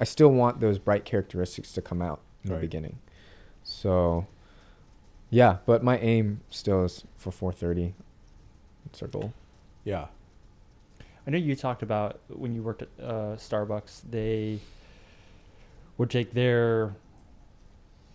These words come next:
Speaker 3: dark roast to what, by point of comparison?
Speaker 2: Third crack, bro.
Speaker 1: There's a third crack?
Speaker 2: There's a third crack.
Speaker 1: <laughs>
Speaker 2: That's the bean screaming out of sadness. <laughs> I mean, to, to be fair, some people really like,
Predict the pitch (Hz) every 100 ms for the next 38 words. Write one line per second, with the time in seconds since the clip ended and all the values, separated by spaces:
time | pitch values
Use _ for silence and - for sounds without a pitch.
0 | - - - - 123 120 113 110 113 107
1 | 101 - - - - 110 110 120 110 -
2 | 107 104 98 - 107 - - - 110 117
3 | 117 113 - 107 104 95 - 90 87 87
4 | - 104 127 123 120 - 113 156 117 107
5 | 95 - 113 110 110 - - 95 78 -
6 | - - - - - 107 107 - 113 110
7 | 107 104 101 - - - 98 104 110 104
8 | 92 78 82 85 - 87 85 78 71 113
9 | 113 143 139 123 143 135 127 123 - 165
10 | 170 165 147 156 151 120 92 131 123 123
11 | 107 110 110 107 101 104 98